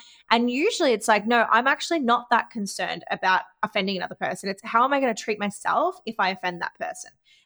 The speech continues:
How am I going to be toward myself if I hurt someone or if I unintentionally, unintentionally hurt them, if I unintentionally offend them? Like, how will I treat myself? Because if I'm not treating myself with kindness and with respect,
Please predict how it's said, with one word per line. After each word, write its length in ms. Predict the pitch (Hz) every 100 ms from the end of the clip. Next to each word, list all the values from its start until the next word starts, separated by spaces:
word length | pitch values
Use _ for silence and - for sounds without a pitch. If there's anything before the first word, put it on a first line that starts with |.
| _
How 240 | 220 220
am 80 | 247
I 80 | 247
going 240 | 226 226
to 180 | 208 220
be 240 | 180 214 208
toward 400 | 226 180 190 185
myself 480 | 185 - - 240 -
if 140 | 214
I 80 | 185
hurt 340 | 170 208 -
someone 400 | 226 208 196 196 -
or 120 | 180
if 100 | 180
I 140 | 180 180
unintentionally, 1040 | 196 190 - 208 196 - 202 190 185 - -
unintentionally 640 | 220 214 214 214 - 226
hurt 280 | 208 214 214
them, 140 | 214 202
if 140 | -
I 140 | 175 -
unintentionally 880 | 196 196 214 190 - 202 190 185 - - - _
offend 440 | - 226 220 214
them? 260 | 202 202 196
Like, 220 | 190 185 _ _ _ _ _ _ _
how 280 | 196 226 226
will 120 | 240
I 120 | 240 226
treat 320 | - 233 220
myself? 400 | 196 196 196 190
Because 240 | 202 208
if 100 | 202
I'm 160 | 214 226
not 140 | 240
treating 260 | - 233 220
myself 380 | 202 202 202 202
with 100 | 202
kindness 420 | 214 208 196 196
and 120 | 190
with 120 | 190
respect, 520 | 196 - 240 214 -